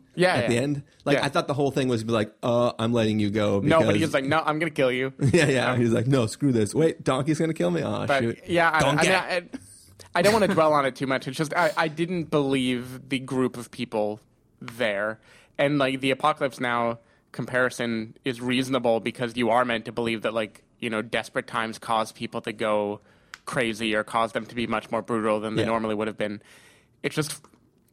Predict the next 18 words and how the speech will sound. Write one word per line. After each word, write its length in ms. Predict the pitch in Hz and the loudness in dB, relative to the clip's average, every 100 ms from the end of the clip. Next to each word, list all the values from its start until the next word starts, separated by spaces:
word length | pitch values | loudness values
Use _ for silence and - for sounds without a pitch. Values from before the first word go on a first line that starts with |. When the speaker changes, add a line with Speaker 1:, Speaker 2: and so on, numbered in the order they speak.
| _ _ - - | _ _ -20 -4
Speaker 1:
in 180 | 151 143 | -2 0
this 260 | 151 151 | 0 0
case, 420 | - 139 123 - - | -4 -4 -4 -6 -10
I 160 | 127 127 | -8 -6
didn't 400 | 123 117 139 131 | -6 -8 -10 -6
get 200 | 117 107 | -4 -4
it 160 | 113 _ - 131 | -6 _ -20 -12
because 520 | 120 - 139 127 117 | -10 -2 0 0 -6
the, 460 | 123 113 113 107 - 170 | -6 -4 -4 -6 -12 -12
the 120 | 131 | -10
fact 360 | - 139 127 | -4 -2 -2
that 100 | 135 | -8
it's 120 | 117 131 | -8 -8
a 40 | |
virus 360 | 113 113 117 - | -2 0 -2 -4
they 140 | 117 | -2
all 220 | 110 117 | 2 0
have, 520 | 110 110 110 113 120 | 0 -4 -4 -4 -10